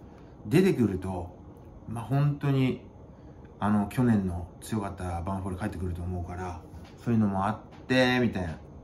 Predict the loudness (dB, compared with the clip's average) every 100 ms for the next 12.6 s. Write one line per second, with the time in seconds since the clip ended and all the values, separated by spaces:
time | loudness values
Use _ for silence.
0 | -8 -4 -2 -4 -10 -20 -20 -18 -18 -18
1 | -18 -20 -20 -20 -20 -8 -8 -6 2 4
2 | 4 4 6 6 6 4 4 4 4 4
3 | 2 2 2 0 0 0 0 0 2 2
4 | 0 -6 -16 -10 -2 2 4 4 4 0
5 | -4 -4 0 -2 -2 -8 -10 -16 -8 2
6 | 2 2 4 4 8 6 6 2 2 2
7 | 0 4 2 2 4 4 2 -4 -6 -6
8 | -10 -16 -20 -20 -16 -8 -6 -6 -8 -10
9 | -4 0 2 4 2 2 -2 -4 -6 -10
10 | -16 -18 -18 -18 -18 -16 -16 -16 -16 -18
11 | -8 -6 -4 -2 -2 -4 -8 -16 -20 -18
12 | -10 0 2 2 0 -12